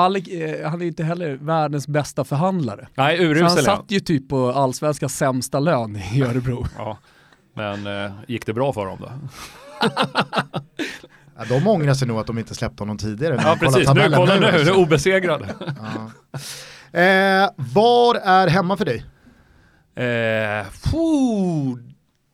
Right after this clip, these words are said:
Speaker 2: Den är lite, det är lite
Speaker 1: Myanmar.
Speaker 2: kul. Ja, nej, jag är ju fakt-, jag är uppvuxen på Östermalm. Eh, men där, eh, och det, mina föräldrar bor kvar där, eh, mitt i Stockholm. Men, eh,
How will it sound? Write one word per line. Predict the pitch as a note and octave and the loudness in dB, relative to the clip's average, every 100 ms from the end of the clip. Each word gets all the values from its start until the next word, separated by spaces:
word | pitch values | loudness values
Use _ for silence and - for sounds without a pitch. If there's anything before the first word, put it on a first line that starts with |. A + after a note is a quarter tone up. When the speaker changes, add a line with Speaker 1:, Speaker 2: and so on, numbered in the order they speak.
| _ _ _ - | _ _ _ -20
Speaker 2:
Den | C#3 D#3 G3 | -16 -14 -12
är | A3 | -12
lite, | G#3+ - D#3+ | -14 -10 -2
det | F#3 | 0
är | G#3+ | 2
lite | G3 | 4
Speaker 1:
Myanmar. | E3+ D3+ D#3+ C#3+ C3+ | 4 4 4 6 6
Speaker 2:
kul. | C#3 | 4
Ja, | D#3 E3+ F#3+ D#3 D#3 D#3 | 4 4 4 2 -2 0
nej, | D#3 F#3 G#3 | 0 2 2
jag | E3+ F3+ | 2 2
är | |
ju | G3+ | 0
fakt-, | F#3 E3+ | -4 -8
jag | D3+ D3+ | -4 -4
är | E3+ | -4
uppvuxen | D#3+ E3+ - E3 C#3+ | -6 -10 -8 -8 -8
på | |
Östermalm. | D3 C#3 C#3+ D#3+ G#3+ G2 G#2+ - | -8 -8 -6 -4 -6 -10 -16 -18
Eh, | - B2+ A2+ A2+ A2+ G#2+ G#2+ | -10 -6 -6 -6 -6 -6 -8
men | A#2 C3+ B2+ B2 A#2+ A#2 | -6 -4 -4 -6 -10 -10
där, | B2+ C#3+ E3+ E3 D#3+ D3+ | -4 -2 -2 -6 -8 -10
eh, | C#3 C3+ A#2+ | -10 -10 -10
och | C3+ | -8
det, | C3 | -6
mina | C3+ C3+ | -4 -4
föräldrar | E3 G3+ F3+ | -6 -8 -8
bor | A#2+ | -10
kvar | - - G#2 G#2 _ _ | -12 -10 -10 -14 _ _
där, | - A2+ G#2+ G2+ G2+ | -18 -16 -16 -16 -16
eh, | G#2 | -16
mitt | A#2 - | -16 -16
i | |
Stockholm. | B2+ A#2+ - G2 - | -14 -14 -12 -14 -14
Men, | C3+ C3 B2+ B2 B2 | -8 -6 -6 -6 -8
eh, | B2 | -10